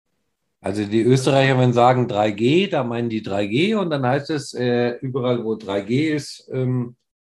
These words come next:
ist alles entspannt und gechillt und cool und, äh,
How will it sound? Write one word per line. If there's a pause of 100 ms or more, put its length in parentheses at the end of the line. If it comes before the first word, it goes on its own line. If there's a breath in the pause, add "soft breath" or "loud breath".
(260)
ist
alles
entspannt
und
gechillt
und
cool
und,
äh,